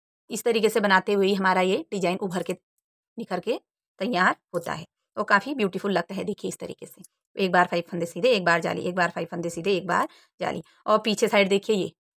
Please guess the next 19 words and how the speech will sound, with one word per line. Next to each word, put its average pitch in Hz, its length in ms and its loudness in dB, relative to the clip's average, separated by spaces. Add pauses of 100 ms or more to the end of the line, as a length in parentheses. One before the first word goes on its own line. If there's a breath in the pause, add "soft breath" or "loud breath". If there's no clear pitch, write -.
(720)
दो 196 180 2
सीधे 190 240 0
फंदे 185 240 0
सीधे 185 280 2
रहेंगे 240 360 2 (160)
और 214 60 0
बाकी 185 260 4
फाइव 185 260 -2
फंदे 175 180 -2
उल्टे 196 240 0
रहेंगे। 156 200 -6 (1900)
तो 180 60 -12
देखिए - 300 -8
अभी 202 200 -4
सीधे, 190 340 0
सीधे 196 280 0
की 208 100 -4
बारी 196 260 4
है। 254 140 -2